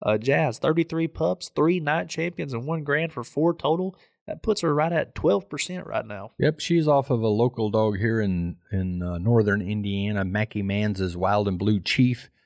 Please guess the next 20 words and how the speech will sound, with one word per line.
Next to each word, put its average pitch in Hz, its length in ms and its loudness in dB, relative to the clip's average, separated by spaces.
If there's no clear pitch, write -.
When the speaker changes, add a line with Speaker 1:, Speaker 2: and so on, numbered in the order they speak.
Speaker 2:
and 95 240 4
Jennings 107 440 2
Blue 120 200 2
River 127 340 2
Jewel 101 600 2
is 90 220 -6
the 85 100 -6
mother 98 340 0
there. 87 400 -4
Uh, 92 140 -4
born 104 240 -2
in 92 80 -2
twenty 110 240 -4
fourteen, 107 540 -2
bred 101 260 2
by 92 140 0
Mister 98 320 -2
Nick 110 240 -2
Jennings, 101 580 0
and 90 360 -4